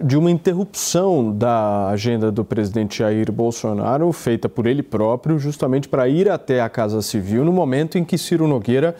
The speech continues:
conversava com o vice-presidente eleito, Geraldo Alckmin. Como é que você viu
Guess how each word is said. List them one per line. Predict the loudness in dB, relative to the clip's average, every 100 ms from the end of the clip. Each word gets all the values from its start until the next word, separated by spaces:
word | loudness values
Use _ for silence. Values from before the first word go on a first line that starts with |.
| -14 -16
conversava | -2 0 2 0 0 0 0 -2
com | 0 0
o |
vice-presidente | 0 -2 -2 -2 0 0 0
eleito, | 0 0 0
Geraldo | 0 2 2 2 2
Alckmin. | 0 0 -4 -4
Como | -2 0
é | 0
que | -2
você | -2 -2
viu | 0 -2